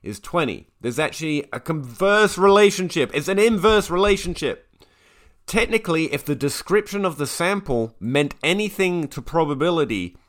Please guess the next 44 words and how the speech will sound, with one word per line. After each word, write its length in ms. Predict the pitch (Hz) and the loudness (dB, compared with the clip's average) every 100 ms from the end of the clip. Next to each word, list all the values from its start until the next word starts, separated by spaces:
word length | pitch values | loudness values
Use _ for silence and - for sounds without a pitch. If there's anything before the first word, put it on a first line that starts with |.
| _ | _
you 120 | 135 | -4
would 100 | 147 | -2
have 260 | 135 160 - | -2 -6 -6
to 80 | 143 | -8
say 560 | - 175 135 110 101 _ - - - | -4 0 2 0 -4 _ -20 -20 -6
that 120 | 131 | -4
having 320 | 139 151 147 | -2 -2 -2
a 80 | 113 | -4
four 400 | - - 170 180 | -6 -4 0 0
five 400 | 175 165 160 151 | 0 0 0 -2
time 340 | - 151 147 | -2 0 0
or 220 | 123 143 120 | 0 0 -2
higher 680 | - 180 208 185 123 104 - _ _ _ | -2 0 2 2 2 0 -6 _ _ _
made 260 | - 151 131 | 0 0 2
you 80 | 143 | -2
more 400 | 143 156 175 190 | -2 2 4 4
likely 400 | 180 175 175 160 | 4 2 -2 -4
to 100 | 151 | -4
break 340 | 120 151 147 | 0 0 0
out 260 | 147 135 120 | 0 -2 -2
at 180 | 120 131 | -4 -4
either 220 | 131 127 | -4 -4
the 140 | 127 | -4
top 320 | 120 160 156 | -4 -6 -6
twelve 300 | - 147 139 | -2 0 0
or 60 | 120 | -2
the 100 | 113 | -6
top 300 | - 135 117 | -4 -4 -2
twenty-four 560 | - 120 113 - 113 107 | -2 -2 -4 -6 -4 -2
level. 400 | 104 87 - _ _ _ _ _ _ _ _ _ _ _ _ _ _ - - _ _ | -4 -4 -10 _ _ _ _ _ _ _ _ _ _ _ _ _ _ -20 -20 _ _
Does 200 | - 131 | -6 -2
that 240 | 143 208 156 | 2 2 2
make 340 | 170 151 - | -2 -4 -4
it 140 | 135 - | -8 -4
sound 300 | 139 131 123 | -2 0 -2
as 120 | 110 | -4
insane 440 | 117 101 120 113 | -6 -4 -2 -2
as 140 | 110 95 | -4 -6
it 120 | 98 | -4
does 260 | 110 104 | -4 -2
when 140 | 92 98 | -4 -6
I 80 | 95 | -6
read 260 | 92 87 | -6 -8
it? 180 | 73 - | -10 -12